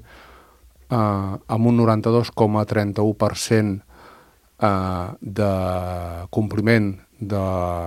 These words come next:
dels diferents indicadors que, que avalua aquesta, aquest estudi. Eh, el segon ajuntament de l'Alt Penedès està a molta distància nostra, amb un setanta-u per cent, el tercer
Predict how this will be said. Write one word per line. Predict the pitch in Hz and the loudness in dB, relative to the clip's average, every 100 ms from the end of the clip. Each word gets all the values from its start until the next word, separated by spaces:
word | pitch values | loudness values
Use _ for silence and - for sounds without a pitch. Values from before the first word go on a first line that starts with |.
| 85 85 - - _ - | -8 -12 -16 -20 _ -16
dels | 107 95 87 87 85 82 80 82 85 - - | -14 -12 -10 -10 -10 -12 -14 -16 -16 -16 -6
diferents | 104 101 101 98 | -4 -2 0 0
indicadors | 98 104 - 101 101 - - | 0 -2 0 0 0 -2 -8
que, | - 92 90 85 - | -6 -4 -4 -8 -8
que | 101 | -6
avalua | 95 98 98 90 85 | -4 -2 -2 -4 -8
aquesta, | - 98 90 - 101 87 85 87 107 | -10 -8 -8 -10 -10 -8 -10 -12 -8
aquest | 107 - - | -6 -6 -6
estudi. | - 131 220 | 0 0 -2
Eh, | - - - - - - - - - 110 107 | -10 -20 -20 -20 -20 -20 -20 -4 0 2 2
el | 117 104 | 0 0
segon | 107 110 110 110 107 104 | 2 4 4 2 0 -2
ajuntament | 104 110 107 104 104 | 0 0 2 2 4
de | |
l'Alt | 104 101 | 4 4
Penedès | 104 107 104 - - | 2 4 2 0 -4
està | - | -2
a | 104 | 0
molta | 104 101 | 2 0
distància | 95 107 101 101 | 2 0 2 2
nostra, | 110 - 101 | 0 0 0
amb | 101 | 0
un | - | 0
setanta-u | 95 98 98 98 | -2 0 0 0
per | 104 | -2
cent, | - 135 170 - _ _ - | 2 4 4 0 _ _ -4
el | 98 | -2
tercer | 101 - 104 | -4 0 2